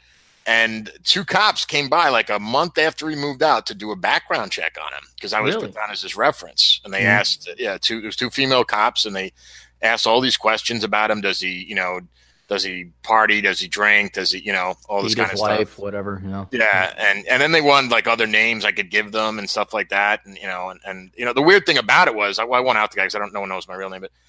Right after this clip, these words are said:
Speaker 1: um, he was actually in A A, and he actually had a drug problem in the Navy.
Speaker 2: Hmm.
Speaker 1: He got, he got, you know, he got it taken care of,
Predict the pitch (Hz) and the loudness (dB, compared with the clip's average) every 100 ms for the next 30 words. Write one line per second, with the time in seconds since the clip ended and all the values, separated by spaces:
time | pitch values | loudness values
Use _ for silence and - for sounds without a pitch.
0 | - _ - 107 104 104 117 117 117 156 | -20 _ -2 2 2 0 -4 0 2 4
1 | - 123 110 101 95 127 139 82 - _ | 4 2 2 4 6 6 6 2 -4 _
2 | - 104 104 101 101 101 101 90 87 127 | -8 0 2 2 0 0 0 -2 0 0
3 | 156 98 87 82 85 85 92 117 107 107 | 0 -4 -8 -12 -20 -8 -2 -2 -2 -6
4 | _ - 95 - - 107 95 110 92 85 | _ -8 -8 -8 -14 -10 -10 -8 -10 -8
5 | 92 - 95 - 117 101 | -12 -10 -14 -4 -2 -2